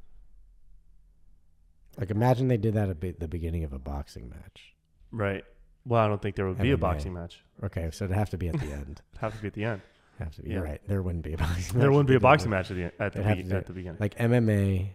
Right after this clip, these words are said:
Speaker 1: right after, everyone, everyone.
Speaker 2: After the
Speaker 1: Both
Speaker 2: knockout,
Speaker 1: teams.
Speaker 2: while the guy is still sleeping.
Speaker 1: Right. Everyone listens to a hippie song, joins hands, and all breathes together and feels love.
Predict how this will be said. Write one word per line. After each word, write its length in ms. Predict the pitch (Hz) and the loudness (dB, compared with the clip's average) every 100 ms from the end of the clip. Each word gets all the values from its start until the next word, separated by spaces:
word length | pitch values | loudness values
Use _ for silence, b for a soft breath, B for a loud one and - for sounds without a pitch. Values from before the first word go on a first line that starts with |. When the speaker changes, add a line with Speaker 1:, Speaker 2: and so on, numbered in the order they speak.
| - | -6
Speaker 1:
right 260 | 98 104 | -2 0
after, 580 | 98 90 - 90 85 82 - | 2 0 -4 -4 -4 -4 -8
everyone, 460 | 98 90 87 82 85 - - - _ _ _ | -6 -4 -4 -4 -8 -12 -20 -20 _ _ _
everyone. 580 | 117 123 104 82 67 65 - | 2 2 2 -2 -4 -8 2
Speaker 2:
After 220 | 131 147 | 4 4
the 80 | 131 | 4
Speaker 1:
Both 60 | 139 | 6
Speaker 2:
knockout, 300 | 151 - 98 | 6 6 0
Speaker 1:
teams. 180 | 90 80 | 0 0
Speaker 2:
while 120 | 123 127 | 4 6
the 80 | |
guy 200 | 131 123 | 6 6
is 100 | 120 | 6
still 160 | - 113 | 2 -4
sleeping. 400 | - 110 92 107 - | -2 -4 -6 -12 -6
Speaker 1:
Right. 280 | 95 85 - - | -4 -2 -4 -4
Everyone 540 | 101 104 101 92 92 _ _ _ _ | 0 0 0 0 -4 _ _ _ _
listens 380 | - 95 - 92 | -6 -4 -4 -8
to 140 | - 90 | -6 -4
a 20 | |
hippie 300 | 85 101 104 | -4 -4 -6
song, 460 | - 90 82 82 - - 120 _ _ _ - | -6 -4 -4 -6 -8 -18 -20 _ _ _ -12
joins 340 | - 92 90 | -4 -4 -2
hands, 440 | 90 82 78 78 - | -4 -4 -4 -8 -8
and 140 | 85 | -8
all 140 | 76 76 | -6 -8
breathes 420 | 80 78 76 - | -8 -8 -10 -12
together 480 | 82 78 73 73 78 - | -12 -10 -8 -10 -14 -16
and 100 | 85 | -16
feels 300 | - 71 71 | -12 -12 -12
love. 220 | - 58 | -14 -16